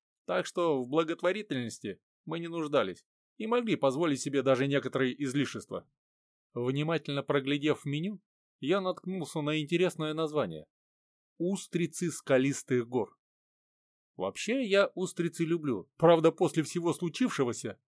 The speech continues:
я не думал, что когда-нибудь вновь доведется их попробовать. Интересно, это у них какая-то местная озерная разновидность? Вообще, я слышал о пресноводных мидиях,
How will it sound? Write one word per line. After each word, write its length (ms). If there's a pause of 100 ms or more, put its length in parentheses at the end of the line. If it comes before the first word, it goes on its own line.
(120)
я 260
не 140
думал, 340
что 200
когда-нибудь 600
вновь 300
доведется 520
их 180
попробовать. 520 (760)
Интересно, 640 (520)
это 220
у 60
них 180
какая-то 480
местная 500
озерная 640
разновидность? 760 (720)
Вообще, 440
я 140
слышал 520
о 100
пресноводных 680
мидиях, 500